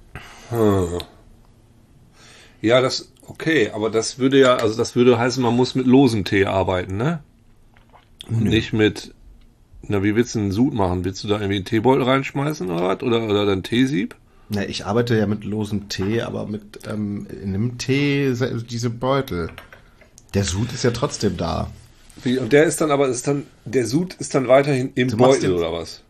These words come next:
Speaker 2: Nee, den hol ich dann ra-, ja.
Speaker 1: Ich versteh's grad nicht.
Speaker 2: Ich verstehe es auch nicht mehr.
Speaker 1: Weil Sud ist für mich so eine Matsche.
Speaker 2: Ja, eigentlich ist so ein Sud eine Matsche.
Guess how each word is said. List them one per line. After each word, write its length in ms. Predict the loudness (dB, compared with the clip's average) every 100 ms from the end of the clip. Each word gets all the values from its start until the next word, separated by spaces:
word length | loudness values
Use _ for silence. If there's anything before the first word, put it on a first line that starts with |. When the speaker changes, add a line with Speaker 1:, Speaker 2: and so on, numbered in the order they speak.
| _ -20
Speaker 2:
Nee, 100 | -18 -14
den 260 | -14 -12
hol 140 | -10 -10
ich 80 | -8
dann 180 | -8
ra-, 120 | -8 -12 -20 -20 -20 -20 -20 -20 -20 -20 -20 -20 -20 -20 -20 -18
ja. 280 | -14 -12 -12 -14 -18 -20 -20 -20 -20 -20 -20 -20 -20
Speaker 1:
Ich 80 | -8
versteh's 360 | -4 2 2 4
grad 160 | 0
nicht. 260 | 0 -4 -8 -20 -20 -20 -12
Speaker 2:
Ich 140 | -10 -8
verstehe 340 | -6 -6 -6
es 160 | -10 -10
auch 160 | -10
nicht 220 | -12 -12
mehr. 160 | -12 -12 -14 -20 -20 -20 -4
Speaker 1:
Weil 160 | 0 2
Sud 240 | 2 2
ist 160 | 0 0
für 80 |
mich 220 | 0 0 0
so 80 |
eine 100 | -2
Matsche. 540 | -2 -4 -6 -6 -6 -8 -16 _ _ _ -20 -14
Speaker 2:
Ja, 220 | -10 -8
eigentlich 340 | -6 -6 -6
ist 160 | -8 -6
so 80 | -4
ein 120 | -4
Sud 180 | -4 -4
eine 100 | -2
Matsche. 440 | 0 -2 -4 -8